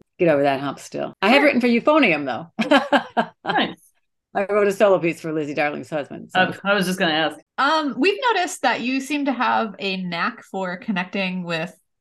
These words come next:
Speaker 2: ensembles, particularly new music ensembles. Um, do you have any tips for up and coming composers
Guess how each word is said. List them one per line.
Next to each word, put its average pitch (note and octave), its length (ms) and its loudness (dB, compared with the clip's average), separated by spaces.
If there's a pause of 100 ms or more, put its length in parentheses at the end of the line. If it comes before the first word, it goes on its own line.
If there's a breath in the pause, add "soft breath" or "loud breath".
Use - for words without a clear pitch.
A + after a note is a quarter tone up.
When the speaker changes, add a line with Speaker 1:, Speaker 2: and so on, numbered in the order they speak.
(120)
Speaker 2:
ensembles, F3 600 -2
particularly F3 840 -4
new F3+ 220 -4
music F3 340 -6
ensembles. C#3+ 800 -6
Um, D#3+ 420 -6
do A#3 120 0
you C4 60 2
have C4 120 2
any C#4+ 160 -2
tips A3 400 -6
for F3+ 480 -2
up F#3 140 -6
and F3 200 -10
coming F3 320 -8
composers D#3+ 840 -8